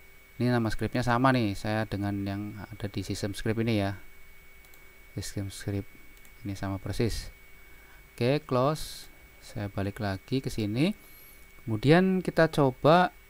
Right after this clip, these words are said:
jam sembilan dua belas ya. Jam sembilan dua belas nol nol. Dua puluh empat hari atau satu D ya. Eh, kalau mau tulis satu D begini juga boleh nih, satu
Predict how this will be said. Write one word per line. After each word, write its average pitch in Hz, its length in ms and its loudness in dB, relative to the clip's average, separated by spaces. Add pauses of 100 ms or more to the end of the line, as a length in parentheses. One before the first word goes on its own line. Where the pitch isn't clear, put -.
jam 117 240 2
sembilan 110 800 0
dua 107 240 2
belas 123 400 8
ya. 104 160 0 (1120)
Jam 98 160 -8
sembilan 107 560 -2 (640)
dua 104 240 -4
belas 107 480 0 (1600)
nol 104 160 0
nol. 123 180 2 (1400)
Dua 110 160 0
puluh 110 160 0
empat 101 320 2
hari 120 160 4
atau - 80 -2
satu 117 240 -2
D 107 320 2 (160)
ya. 110 160 -4 (880)
Eh, 104 240 -4
kalau 110 160 0
mau 107 160 0
tulis 110 160 0
satu 104 160 -4
D 107 160 -2
begini 110 400 0
juga 104 160 0
boleh 101 240 0
nih, 98 80 -4
satu 98 480 0